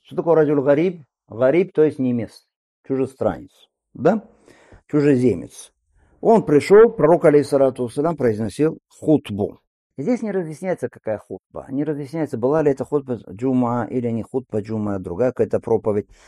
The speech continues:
Шейх Ибн Усаймин говорит, всё-таки видится так, захир, видимое из этого контекста, что это всё-таки не была хутба джума.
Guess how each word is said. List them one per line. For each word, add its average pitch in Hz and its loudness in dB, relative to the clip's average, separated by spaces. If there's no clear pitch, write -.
Шейх 254 -2
Ибн 226 -2
Усаймин 208 -2
говорит, 180 2
всё-таки 185 -4
видится 143 -4
так, 101 -6
захир, 107 -2
видимое 113 -6
из 110 -10
этого 110 -2
контекста, 160 -4
что - -4
это 151 -2
всё-таки 139 -10
не 143 0
была 156 0
хутба 107 -6
джума. 90 -8